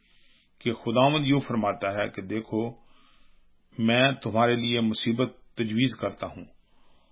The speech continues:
اور تمہاری مخالفت میں منصوبہ باندھتا ہوں۔ سو اب تم میں سے ہر ایک اپنی بری روش سے باز آئے اور اپنی راہ اور اپنے اعمال کو درست کرے۔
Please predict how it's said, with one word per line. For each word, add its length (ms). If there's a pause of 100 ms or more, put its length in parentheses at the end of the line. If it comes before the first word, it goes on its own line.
(220)
اور 160
تمہاری 460
مخالفت 640
میں 280 (880)
منصوبہ 460
باندھتا 420
ہوں۔ 220 (800)
سو 180
اب 320
تم 200
میں 80
سے 180 (160)
ہر 120
ایک 240 (720)
اپنی 360
بری 240
روش 240
سے 160
باز 340
آئے 200 (680)
اور 140
اپنی 360
راہ 300
اور 200
اپنے 300
اعمال 460
کو 120
درست 380
کرے۔ 200